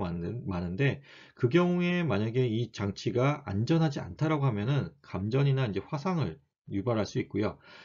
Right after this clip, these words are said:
이런 경우에 이제 환자한테, 환자 같은 경우는 보통 이제 뭐,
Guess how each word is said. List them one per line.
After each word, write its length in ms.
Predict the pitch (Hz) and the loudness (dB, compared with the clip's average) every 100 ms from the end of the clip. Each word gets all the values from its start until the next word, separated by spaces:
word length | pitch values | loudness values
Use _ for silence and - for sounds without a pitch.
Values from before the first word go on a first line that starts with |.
| - | 0
이런 220 | 117 156 | 4 6
경우에 460 | 170 165 160 160 160 | 8 6 6 6 4
이제 120 | 113 | 4
환자한테, 840 | 110 175 180 180 160 143 127 85 - - | 2 2 4 4 4 2 2 2 -2 -2
환자 220 | 175 196 | 4 4
같은 220 | 196 180 | 4 4
경우는 280 | 160 156 147 | 2 2 2
보통 400 | 120 - 139 117 | 0 2 2 4
이제 180 | 104 104 | 4 4
뭐, 240 | 95 90 | 4 -2